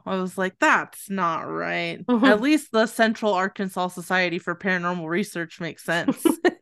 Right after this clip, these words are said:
Speaker 2: Yeah.
Speaker 1: <laughs> Anyway, I found their Facebook page, but it seems like it's not really a functioning page.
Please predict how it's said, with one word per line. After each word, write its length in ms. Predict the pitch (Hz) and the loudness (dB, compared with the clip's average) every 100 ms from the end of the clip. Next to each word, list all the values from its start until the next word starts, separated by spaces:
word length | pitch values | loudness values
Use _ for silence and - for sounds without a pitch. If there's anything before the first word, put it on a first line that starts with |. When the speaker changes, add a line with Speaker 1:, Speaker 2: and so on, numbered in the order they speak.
| 349 - 381 - - 494 - - - - 226 - - 240 - _ _ _ | 0 2 -2 0 -2 -4 -4 -10 -14 -8 -8 -8 -8 -8 -8 _ _ _
Speaker 2:
Yeah. 420 | - 220 220 196 214 _ _ _ _ _ - - | -4 0 2 0 -4 _ _ _ _ _ -20 -2
Speaker 1:
<laughs> 0 | - 208 - - 254 269 220 - - - - _ _ | -2 2 2 2 -2 0 -6 -6 -18 -20 -20 _ _
Anyway, 680 | 247 262 175 160 156 156 170 _ _ _ _ _ _ _ _ _ _ _ _ _ | 2 4 2 0 -2 -2 -6 _ _ _ _ _ _ _ _ _ _ _ _ _
I 260 | 196 214 220 | 2 4 4
found 260 | 220 247 254 | 4 4 4
their 180 | 226 | 0
Facebook 600 | 202 214 214 - 180 175 | 0 -2 -2 -4 -8 -8
page, 680 | - 185 170 165 160 - - _ _ _ | -4 -2 0 -2 -6 -16 -18 _ _ _
but 140 | 190 | 0
it 160 | 180 - | 0 -2
seems 340 | - 202 202 | -2 0 2
like 160 | 202 190 | 0 0
it's 160 | 175 185 | -4 -2
not 160 | 170 | -2
really 220 | 175 175 | 0 0
a 80 | 165 | -2
functioning 760 | - 185 202 - 226 220 240 233 | -2 -2 -2 -2 -4 -4 -2 -4
page. 640 | 240 247 254 240 240 - | -4 -6 -6 -8 -14 -20